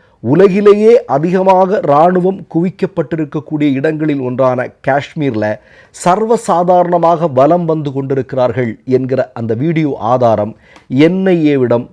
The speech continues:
கொடுத்திருக்கிறார் ஸ்ரீஜித். இப்ப நான் என்ன சொல்றேன் அப்படின்னா, இவ்வளவு சர்வசாதாரணமாக பயங்கரமான துப்பாக்கிகளுடன் கொடுமையான ஆயுதங்களுடன்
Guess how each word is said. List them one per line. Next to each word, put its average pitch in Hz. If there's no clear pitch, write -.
கொடுத்திருக்கிறார் 123
ஸ்ரீஜித். 95
இப்ப 170
நான் 175
என்ன 190
சொல்றேன் 151
அப்படின்னா, 107
இவ்வளவு 254
சர்வசாதாரணமாக 156
பயங்கரமான 247
துப்பாக்கிகளுடன் 123
கொடுமையான 240
ஆயுதங்களுடன் 139